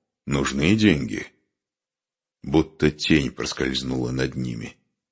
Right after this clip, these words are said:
Сергей встрепенулся, его зрение снова обрело четкость. Тень ушла от него, но осталась на лице киевского князя. «Что ты сказал?»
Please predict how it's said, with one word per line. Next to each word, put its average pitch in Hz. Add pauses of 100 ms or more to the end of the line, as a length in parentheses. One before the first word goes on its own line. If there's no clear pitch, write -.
(260)
Сергей 69
встрепенулся, 73 (680)
его 80
зрение 82
снова 80
обрело 73
четкость. - (520)
Тень 82
ушла 90
от 73
него, 58 (240)
но 78
осталась 87
на 87
лице 76
киевского 71
князя. 80 (920)
«Что -
ты 85
сказал?» 71